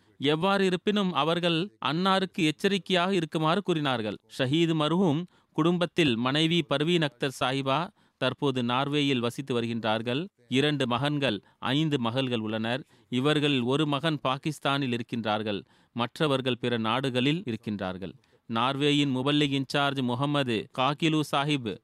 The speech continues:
எழுதுகின்றார்கள், "மிகவும் நல்ல இயல்பு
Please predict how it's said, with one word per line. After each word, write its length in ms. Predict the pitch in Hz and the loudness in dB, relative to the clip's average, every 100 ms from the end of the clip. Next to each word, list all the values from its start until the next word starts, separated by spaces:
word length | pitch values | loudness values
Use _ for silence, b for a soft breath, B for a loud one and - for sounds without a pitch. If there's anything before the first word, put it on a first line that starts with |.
| _ | _
எழுதுகின்றார்கள், 880 | 123 151 156 156 147 139 139 123 95 - _ - | -2 0 2 0 0 0 0 -2 -4 -10 _ -4
"மிகவும் 480 | 120 135 156 170 | 0 2 2 2
நல்ல 360 | 143 143 165 165 | 0 0 2 2
இயல்பு 440 | 151 156 170 165 | 2 2 2 0